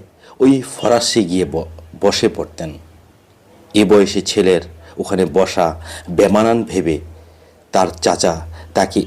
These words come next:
এই আসন থেকে সরিয়ে দিতে উদ্যত হলে আব্দুল মোত্তালিব পূর্ণ আনন্দ চিত্তে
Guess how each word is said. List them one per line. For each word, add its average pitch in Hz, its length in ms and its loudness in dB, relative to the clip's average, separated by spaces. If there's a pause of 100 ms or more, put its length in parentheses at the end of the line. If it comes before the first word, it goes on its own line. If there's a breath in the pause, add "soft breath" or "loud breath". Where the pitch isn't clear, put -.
(100)
এই 107 240 4
আসন 113 520 -2 (220)
থেকে - 420 -2 (580 loud breath)
সরিয়ে 135 540 4
দিতে 101 380 -2 (140)
উদ্যত 117 460 0
হলে 80 340 -2 (920)
আব্দুল 95 320 0
মোত্তালিব 90 540 0 (1400 soft breath)
পূর্ণ 131 400 6
আনন্দ 117 440 0
চিত্তে 98 680 -2